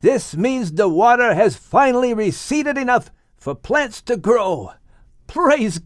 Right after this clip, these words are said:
God! How blessed I am to get this sign of vegetation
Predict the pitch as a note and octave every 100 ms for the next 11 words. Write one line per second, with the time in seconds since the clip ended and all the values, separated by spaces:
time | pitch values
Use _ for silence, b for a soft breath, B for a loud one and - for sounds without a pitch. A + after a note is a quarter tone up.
0 | - - D#4 A#3 G3 E3 C3+ _ b b
1 | b b b b b A#3 G#3+ C#3 D3 A3+
2 | C4+ - - A#3+ A#3 G#3+ G3 - F3+ C3
3 | A#3+ A#3 B3 A#3 - A3 G#3 G3 E3+ B
4 | - D#3 G#2 B3+ A3+ C#4 C4 B3+ - B3+
5 | F3